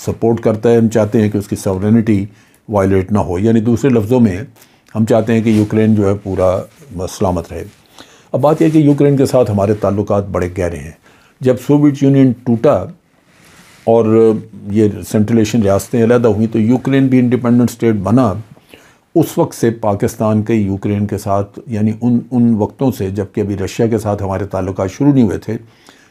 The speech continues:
यूक्रेन के साथ हमारे ताल्लुकात बहुत बेहतर थे। यूक्रेन के साथ हमारे ताल्लुकात जो हैं वो बुनियादी तौर पे डिफेंस के मैदान में शुरू हुए।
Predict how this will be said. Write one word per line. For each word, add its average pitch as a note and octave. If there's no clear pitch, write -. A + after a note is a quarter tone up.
यूक्रेन E3
के E3
साथ A2+
हमारे G2
ताल्लुकात F#2
बहुत E2+
बेहतर D#2+
थे। F2
यूक्रेन D#3
के D3+
साथ A#2+
हमारे G#2
ताल्लुकात G#2
जो G#2
हैं G2
वो G2+
बुनियादी G2
तौर G2
पे G#2
डिफेंस F#2
के G#2
मैदान F#2
में G2
शुरू G2+
हुए। A#2+